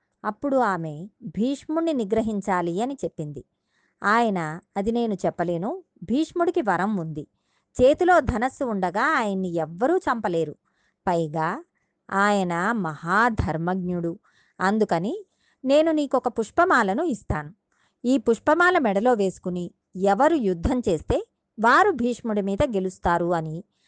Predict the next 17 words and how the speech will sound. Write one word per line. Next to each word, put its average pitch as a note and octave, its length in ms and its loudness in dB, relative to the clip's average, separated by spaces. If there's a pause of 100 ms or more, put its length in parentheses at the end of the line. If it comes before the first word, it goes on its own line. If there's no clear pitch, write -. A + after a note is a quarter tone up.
(280)
ఆమెకు C#4 360 2
ఒక A3+ 200 2
పుష్పమాలను G#3 760 0
ఇచ్చాడు. F3 480 -4 (560)
మెడలో A3+ 380 4
ఈ D#4+ 200 2
పుష్పమాల B3 580 0
వేసుకుని E3+ 580 -4 (320)
భీష్ముడితో C#4 800 0
యుద్ధం G3 400 -2
చేయమని F#3+ 600 -4 (220)
ఆమె G3 240 -2
ఎందరో G3+ 600 0
రాజులను G3+ 580 0
అడిగింది. D#3+ 500 -6 (520)
అప్పుడు A#3+ 280 0
వాళ్ళు, G#3 480 -2